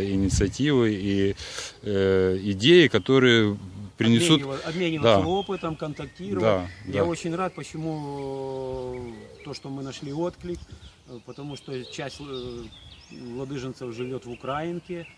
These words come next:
Speaker 2: а те, которые когда-то жили в Украинке, живут в Ладыжине. Вот, то есть взаимосвязь наших городов неразрывна. Я думаю, что и другие города энергетиков, э,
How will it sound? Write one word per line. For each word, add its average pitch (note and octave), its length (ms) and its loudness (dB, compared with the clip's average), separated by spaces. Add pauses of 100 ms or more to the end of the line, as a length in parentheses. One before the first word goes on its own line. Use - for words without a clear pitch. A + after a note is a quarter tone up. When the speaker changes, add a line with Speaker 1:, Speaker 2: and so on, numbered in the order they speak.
(160)
Speaker 2:
а A#2 100 -18
те, D3 160 -16
которые C3+ 360 -10
когда-то C3 340 -8
жили B2+ 240 -8
в A#2+ 100 -6
Украинке, C3 520 -10
живут B2 320 -10
в A#2 100 -10
Ладыжине. D#3+ 640 -6 (400)
Вот, D3 460 -12
то D#3+ 120 -12
есть C3+ 140 -10
взаимосвязь C#3+ 580 -10
наших B2+ 300 -12
городов C3+ 520 -6 (180)
неразрывна. C3+ 840 -6 (400)
Я C3 160 -10
думаю, C3 280 -8
что C#3 200 -14
и B2+ 100 -6
другие B2 380 -6
города D#3+ 420 -4
энергетиков, D#3 760 -8 (460)
э, C3 240 -12